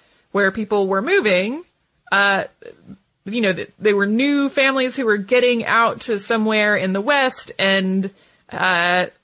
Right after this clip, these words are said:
you know, in, in a typical situation, they probably would eventually have children, and the children would eventually help them on the farm, but they needed that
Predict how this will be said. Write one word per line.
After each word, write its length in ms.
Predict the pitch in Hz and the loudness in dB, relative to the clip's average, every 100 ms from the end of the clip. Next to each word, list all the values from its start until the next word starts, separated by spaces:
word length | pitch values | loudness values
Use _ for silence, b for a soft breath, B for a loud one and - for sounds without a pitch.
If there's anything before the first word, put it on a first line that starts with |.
| _ _ _ _ - | _ _ _ _ -6
you 160 | 202 | -2
know, 200 | 202 196 | 0 0
in, 120 | - | 0
in 220 | 202 180 208 | -2 0 0
a 120 | 202 | 0
typical 480 | - 269 262 247 233 | -2 -2 -2 0 0
situation, 540 | 233 254 277 302 254 | -2 0 0 0 -2
they 100 | 226 | -2
probably 460 | 214 208 202 220 226 | 0 0 0 0 0
would 160 | 254 | 0
eventually 380 | 277 330 330 339 | 0 -2 0 0
have 240 | 349 330 | 2 0
children, 360 | 339 269 214 185 | 0 0 2 0
and 140 | 185 | 0
the 80 | 180 | -4
children 300 | 180 208 214 | -4 -4 0
would 120 | 226 | 0
eventually 400 | 240 247 226 277 | 0 -4 -4 -2
help 200 | 277 339 | 0 0
them 160 | 339 240 | 0 -2
on 80 | 208 | -2
the 60 | |
farm, 280 | - 196 180 | 0 0 2
but 140 | 180 226 | 0 -2
they 100 | 262 | -2
needed 480 | 370 294 277 294 B B B - | -2 0 0 0 B B B -4
that 380 | 214 226 - | 0 0 -4